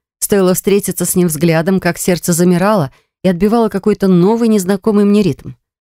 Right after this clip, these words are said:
Это не те эмоции, которые должна испытывать рядом с малознакомым мужчиной. Совершенно не те. И я не могла себя не корить за них. Хотя и мысли о Руслане старалась отгонять куда подальше. Происходящее пьянило.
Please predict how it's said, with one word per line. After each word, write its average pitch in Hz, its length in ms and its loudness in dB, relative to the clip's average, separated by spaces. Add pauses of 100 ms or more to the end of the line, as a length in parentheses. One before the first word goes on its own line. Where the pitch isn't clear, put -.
(640)
Это 330 260 0
не 240 160 4
те 269 240 0
эмоции, 190 380 0
которые 170 340 0
должна 165 380 0
испытывать 160 460 -2
рядом 165 260 0
с 156 100 -6
малознакомым 170 640 0
мужчиной. 147 480 -2 (240)
Совершенно 240 540 0
не 247 160 2
те. 143 240 -6 (480)
И 240 60 2
я 262 140 4
не 247 120 4
могла 240 280 2
себя 208 300 0
не 202 120 2
корить 208 340 -2
за 143 100 -2
них. 127 240 -6 (500)
Хотя 233 360 0
и 208 160 0
мысли 214 280 0
о 180 100 2
Руслане 196 440 0
старалась 170 480 0
отгонять 170 420 0
куда 160 220 -2
подальше. 160 560 -2 (500)
Происходящее 214 800 0
пьянило. 196 580 0